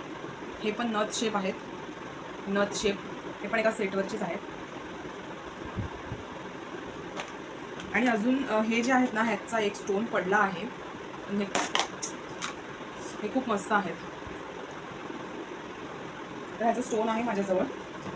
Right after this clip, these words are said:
बॉक्समध्ये मी ठेवला आहे, तर तो मी लावून घेणार, इकडचा पडला आहे दिसत असेल, तर तो लावून घेईन. आणि लास्ट हे जे आहेत, हे इयरिंग्स आहेत ना, हे माझे खूप फेवरेट होते. आणि मी तुम्हाला सांगते, हे जवळजवळ मी, अ,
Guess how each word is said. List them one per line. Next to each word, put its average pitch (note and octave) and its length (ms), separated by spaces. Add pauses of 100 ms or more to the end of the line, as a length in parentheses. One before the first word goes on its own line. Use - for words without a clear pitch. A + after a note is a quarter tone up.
(120)
बॉक्समध्ये G3+ 380
मी G#3 60
ठेवला G3 220
आहे, B3 100 (340)
तर G3+ 80
तो G#3 60
मी G#3 100
लावून G3+ 200
घेणार, G#3+ 240 (560)
इकडचा G3 260
पडला F3 260
आहे E3 80
दिसत F3 140
असेल, F3 260 (640)
तर F#3 160
तो G3 60
लावून F3 220
घेईन. E3+ 140 (1600)
आणि A3 180
लास्ट G#3 440 (260)
हे G#3 80
जे G3 140
आहेत, G3 260 (800)
हे G#3+ 160
इयरिंग्स G#3+ 460
आहेत G3 200
ना, F3 60
हे G3 120
माझे F#3+ 220 (320)
खूप A3 140
फेवरेट F3+ 240
होते. F3 180
आणि F3+ 180
मी F#3+ 60
तुम्हाला F#3+ 220
सांगते, G#3 200
हे G3 80
जवळजवळ G3 260
मी, G3+ 160 (260)
अ, F3+ 180